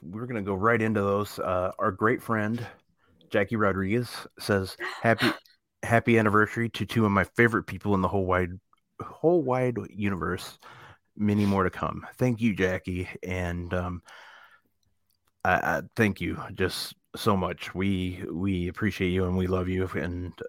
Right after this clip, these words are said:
Speaker 1: uh, we appreciate the support, and, um, it, it means a lot to us. So thank you. And you were one of our,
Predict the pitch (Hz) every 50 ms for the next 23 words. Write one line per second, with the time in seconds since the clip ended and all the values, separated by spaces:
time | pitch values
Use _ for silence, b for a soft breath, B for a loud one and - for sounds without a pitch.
0 | - - 87 87 85 85 82 80 - - 92 92 90 - - 95 85 - - 90
1 | - - 82 - - - - - 87 90 85 - - - - - 87 90 87 87
2 | 87 87 87 87 85 - - - - _ _ _ _ _ _ b b b b b
3 | b b b b b b b - - 87 85 92 - - 90 87 82 - - -
4 | _ _ _ _ _ _ _ _ _ _ _ _ _ _ _ _ - 82 95 -
5 | - - 85 95 92 95 92 95 95 95 92 90 85 - _ - - 92 85 80
6 | 78 - - - - - - - - - 85 82 - 90 85 - - 85 87 87
7 | 92 92 87 82 87 92 95 101 98 98 95 95 98 95 95 87 92 92 90 85
8 | - - -